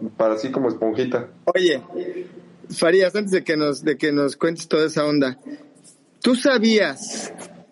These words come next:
Speaker 2: tú sabías que entre nosotros hay un traidor?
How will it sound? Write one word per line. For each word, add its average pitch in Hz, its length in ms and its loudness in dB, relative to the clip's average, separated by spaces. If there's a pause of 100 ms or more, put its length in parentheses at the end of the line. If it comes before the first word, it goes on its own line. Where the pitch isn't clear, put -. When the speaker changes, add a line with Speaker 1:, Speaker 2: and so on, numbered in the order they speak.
(180)
Speaker 2:
tú 226 140 0
sabías 196 580 2
que - 140 -2
entre 143 240 0
nosotros 147 800 -2 (1200)
hay 147 120 4
un 165 100 2
traidor? 156 380 0